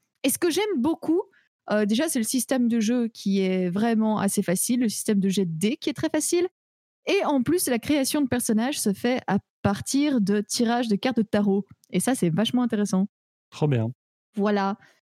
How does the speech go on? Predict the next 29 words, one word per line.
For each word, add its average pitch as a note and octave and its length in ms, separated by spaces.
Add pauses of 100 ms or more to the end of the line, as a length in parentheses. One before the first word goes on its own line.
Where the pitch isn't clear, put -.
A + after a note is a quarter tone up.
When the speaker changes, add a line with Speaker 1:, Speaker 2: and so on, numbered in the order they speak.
Speaker 1:
Je A3 160
vous A#3 160
recommande C4+ 480
Night, A#3 560
qui A3 160
va G3+ 340
avoir, G3+ 520
euh, F3+ 520
justement B3 540
des, F3 960
qui A#3+ 220
est G#3+ 40
encore G#3+ 480
en, G3 380
en, F#3+ 640
en G3+ 100
création G#3 540
actuellement. G3 520
C'est - 140
un A3 60
jeu A3 100
de G#3+ 80
rôle A3+ 200
de G#3 80
Simon C#4+ 520 (160)
Gabillot A3 420
et G3+ 80
de F3+ 160
Colin A#3 340